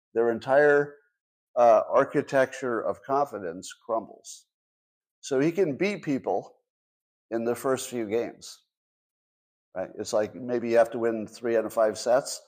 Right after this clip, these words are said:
but he can, he can win in the first three games. All he has to do is go right at their strongest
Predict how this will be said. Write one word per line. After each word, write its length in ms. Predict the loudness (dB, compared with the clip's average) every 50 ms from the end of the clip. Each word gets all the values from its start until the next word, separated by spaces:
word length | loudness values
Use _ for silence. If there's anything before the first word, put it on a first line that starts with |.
| _ _ _ _ _ _ -6
but 80 | -4 -2
he 40 |
can, 160 | -2 0 0 0
he 120 | 0 0
can 160 | 0 0 0
win 160 | 2 2 2
in 80 | 2 0
the 80 | -4 -4
first 300 | -4 -4 -4 -4 -6 -8
three 120 | -8 -6
games. 500 | -4 -2 -2 -4 -4 -8 -14 -20 -20 _ _ _ _ _ _ _ _ _ _ _ _ _ _ -6
All 160 | -2 0 2
he 80 | 4 6
has 200 | 4 4 4 2
to 60 | -2
do 400 | 0 2 2 2 2 2 0 -2 -8 _ _ _ _ _ _ _ -8
is 120 | -8 -8
go 140 | -4 -2 -2
right 300 | 0 2 4 4 6 6
at 180 | 6 4 2 2
their 140 | -4 -6
strongest 800 | -6 -6 -8 -4 0 0 0 0 0 -2 -2 -2 -4 -8 -10 -14